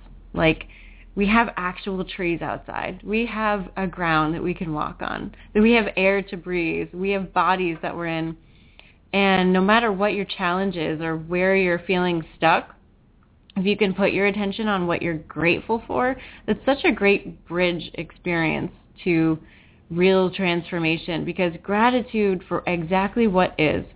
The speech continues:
even if it's something you maybe would have judged negatively last week, it's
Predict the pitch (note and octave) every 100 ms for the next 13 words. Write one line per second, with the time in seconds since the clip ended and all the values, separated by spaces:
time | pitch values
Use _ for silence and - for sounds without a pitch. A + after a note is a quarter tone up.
0 | - - - - - G#3 A3 A#3 A3 G#3+
1 | G3 F3+ D#3+ - F#3+ F#3+ F#3 F3+ F3 E3
2 | - F#3+ F3+ F3+ F3 F3 E3 E3 E3 F3
3 | D#3+ E3+ D#3+ D3+ E3 D#3+ E3 D#3 C#3+ C#3+
4 | - - - - - _ _ - - _
5 | _ _ _ _ _ _ _ G#3 A3